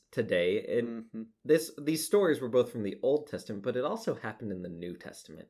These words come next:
Speaker 1: as well. And Paul, in the letter to the church in Corinth, in First Corinthians, he writes to them because they are struggling to work through their jealousy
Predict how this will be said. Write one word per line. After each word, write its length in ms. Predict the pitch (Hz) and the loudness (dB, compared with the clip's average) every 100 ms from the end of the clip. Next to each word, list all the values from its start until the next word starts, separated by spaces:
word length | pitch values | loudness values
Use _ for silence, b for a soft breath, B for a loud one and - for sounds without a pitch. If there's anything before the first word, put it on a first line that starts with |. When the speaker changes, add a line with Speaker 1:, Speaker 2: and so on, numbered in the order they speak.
| - | -16
Speaker 1:
as 240 | 92 - _ | -16 -16 _
well. 320 | 90 - - _ b b b b b b _ _ - | -12 -10 -12 _ b b b b b b _ _ -2
And 300 | 135 127 123 - _ _ _ - | 0 0 -4 -10 _ _ _ 0
Paul, 520 | 180 117 85 113 - _ _ _ _ _ | 4 6 4 0 -6 _ _ _ _ _
in 420 | 147 147 151 151 - _ _ - | 8 10 8 2 -4 _ _ -20
the 240 | 120 131 120 | 2 6 6
letter 380 | 117 120 127 120 | 6 8 8 6
to 120 | 113 | 0
the 80 | 110 | -2
church 280 | - 117 - | -2 -6 -6
in 120 | 110 | -8
Corinth, 500 | - 104 90 95 113 | -2 0 0 -2 -2
in 200 | 98 98 - | -2 -2 2
First 280 | 117 113 | 2 2
Corinthians, 600 | - 113 113 98 95 - - _ _ _ _ _ _ _ _ _ _ _ _ | -2 -2 0 -2 -2 -8 -16 _ _ _ _ _ _ _ _ _ _ _ _
he 180 | 151 | -8
writes 420 | 143 - 180 220 - | -2 4 4 2 -4
to 180 | - 113 | -4 2
them 420 | 92 82 82 - _ b b b b - | 2 0 -4 -14 _ b b b b -4
because 420 | 139 170 170 165 | -2 4 4 6
they 140 | 147 | 6
are 120 | 120 | 6
struggling 760 | 113 - - 123 120 117 107 98 - _ _ - | 4 -4 0 2 4 2 2 -6 -12 _ _ -16
to 120 | - 127 | 2 2
work 360 | 110 104 98 | 4 2 0
through 340 | - 98 98 92 | -10 -6 -4 0
their 160 | 87 | 0
jealousy 600 | 78 82 76 - - 76 | -2 -6 -8 -10 -12 -12